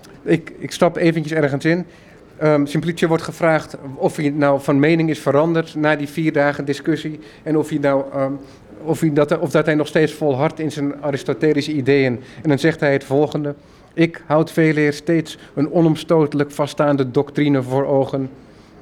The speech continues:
die ik eens van een zeer geleerd en eminent persoon vernam, voor wie men zich dient te buigen. Ik weet dat u beiden op de vraag of God in zijn oneindige macht en wijsheid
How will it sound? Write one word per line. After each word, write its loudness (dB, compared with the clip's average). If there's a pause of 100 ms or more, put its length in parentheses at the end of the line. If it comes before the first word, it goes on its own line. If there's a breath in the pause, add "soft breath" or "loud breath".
(140 loud breath)
die 4
ik 2
eens 0 (300 loud breath)
van 2
een 4
zeer 0
geleerd 0
en -2
eminent 0
persoon 0
vernam, -2 (420 loud breath)
voor 0
wie 2
men 4
zich -2 (200)
dient 0
te -4
buigen. 0 (260 loud breath)
Ik -4
weet 0 (160 loud breath)
dat -4
u 0
beiden 2
op -10
de -4
vraag 0
of -8
God -4 (480 loud breath)
in -2
zijn 0
oneindige 0
macht -2
en -2
wijsheid 0